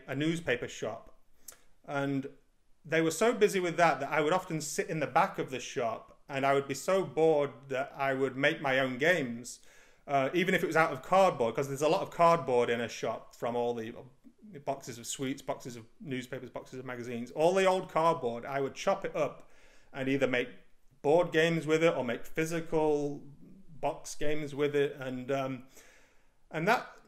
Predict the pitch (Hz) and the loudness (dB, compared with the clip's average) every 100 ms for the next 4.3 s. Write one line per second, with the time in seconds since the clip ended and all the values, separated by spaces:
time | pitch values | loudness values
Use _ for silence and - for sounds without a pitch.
0 | - 180 180 170 220 240 - 190 160 151 | -14 -14 -6 0 2 0 -2 0 2 2
1 | 147 143 139 180 180 147 123 - 156 151 | 0 0 4 4 6 4 0 -6 -4 -4
2 | 151 151 143 135 - 170 208 160 135 120 | -2 -4 -2 -4 -4 -4 -4 -4 -2 -2
3 | 113 120 123 131 139 143 139 135 151 131 | -2 -10 -14 -12 -4 0 0 0 -2 -2
4 | 135 131 | 0 0